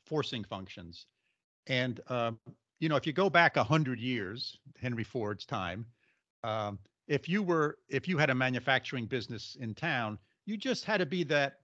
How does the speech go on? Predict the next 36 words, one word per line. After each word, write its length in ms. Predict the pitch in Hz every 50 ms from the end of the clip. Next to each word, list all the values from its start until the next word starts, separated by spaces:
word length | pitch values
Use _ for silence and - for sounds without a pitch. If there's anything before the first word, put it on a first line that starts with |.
| -
best 240 | 160 147 - - -
manufacturing 720 | 147 139 135 123 117 - 139 127 - - - 139 123 120 113
business 640 | 113 - 135 113 - 135 123 117 110 - - - - 139
within 240 | 139 147 - 247 214
a 60 | 156
hundred 260 | 131 185 196 185 160
miles, 460 | 196 233 202 110 71 65 - - - _ _ _ _ _ _ _
because 280 | - 139 - 156 110 - _ -
that 220 | 180 175 190 180
was 160 | 165 156 -
sort 240 | - - 170 165 156
of 120 | 156 123
your 100 | 127 143
distribution. 720 | 127 107 160 - - - 127 147 170 165 - - 123 98 92
You, 140 | 98 113 127
you 220 | 139 131 139 139
weren't 240 | 135 170 180 160 -
shipping 400 | - - - 170 - 156 139 127
product 440 | 127 - 165 151 135 127 123 117 -
around 360 | 127 113 120 120 117 113 113
the 60 | 110
world. 440 | 117 131 165 156 113 92 78 80 _ _ _ _ _ _ _ _ _ _ _ _ _ _ _ - 147
Now, 480 | 175 208 196 156 123 120 123 135 131 - - _ -
of 160 | 120 113 -
course, 400 | - 143 127 123 113 - - - -
we, 160 | 127 123 127 -
we 100 | 117 113
talk 300 | 113 - 127 113 - -
about, 400 | 123 - 123 113 110 101 - _ _ 151
i-, 80 | 143 - -
you 120 | - 131
know, 100 | 113 104
global 460 | 104 101 123 135 143 151 131 139 139
interconnectedness, 1160 | 127 135 156 - - 127 - - 131 139 147 - - - 151 123 123 135 131 127 127 - - - _ _ _ _ _ -
this 180 | 135 - -
ability, 800 | 127 98 - 147 147 143 139 131 123 127 127 127 123 123 113 104